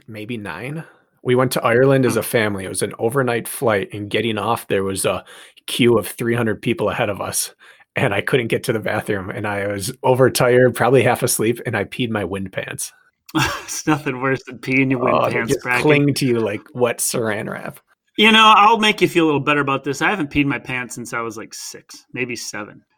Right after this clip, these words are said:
Speaker 2: And Mom brought me to the, the gas station, and I got a big gulp. Like, one of those sixty-four ounces, the ones that, like, are beyond measure.
Speaker 1: Mm-hmm.
Speaker 2: She let me treat myself with Mountain Dew for, like, ninety-nine cents. And I sucked that thing down, and I fell asleep on the couch.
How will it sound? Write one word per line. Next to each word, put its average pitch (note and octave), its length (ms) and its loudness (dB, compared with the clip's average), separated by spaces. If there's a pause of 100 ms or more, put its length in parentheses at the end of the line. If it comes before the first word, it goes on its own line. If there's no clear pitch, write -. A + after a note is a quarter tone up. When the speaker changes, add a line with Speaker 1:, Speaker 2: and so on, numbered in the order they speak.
(140)
Speaker 2:
And C#3+ 480 4 (160)
Mom D#3 280 6
brought D#3 200 4
me D3 80 2
to C#3 80 2
the, A#2 320 -8
the B2+ 80 -10
gas B2 300 -6
station, A#2+ 580 -8
and B2+ 100 -12
I B2+ 40 -4
got B2 180 -4
a - 20 -12
big A2+ 220 -6
gulp. G2 200 -8 (540)
Like, B2 160 0
one F3 120 8
of G3+ 60 8
those F3+ 220 6
sixty-four D3+ 600 2
ounces, B2+ 380 2
the D#3 100 -2
ones D#3+ 360 4
that, D#3+ 160 0
like, C#3 180 -2
are C3+ 80 -2
beyond B2+ 600 0
measure. A#2 380 -10
Speaker 1:
Mm-hmm. G2 240 -10 (340)
Speaker 2:
She - 220 0
let C#3+ 100 0
me C#3 100 4
treat C#3 200 2
myself B2+ 380 -2
with A2 80 -6
Mountain A#2 260 -2
Dew A2 200 -2
for, G#2 160 -16
like, G#2+ 100 -10
ninety-nine G2+ 540 -8
cents. - 440 -10 (220)
And B2+ 80 -2
I A#2+ 80 0
sucked - 640 0
that D#3 240 4
thing C#3 220 4
down, C#3 260 4
and B2+ 80 0
I A2 60 -4
fell B2 220 0
asleep A2 320 -6
on A2+ 160 -8
the G#2+ 60 -12
couch. - 240 -12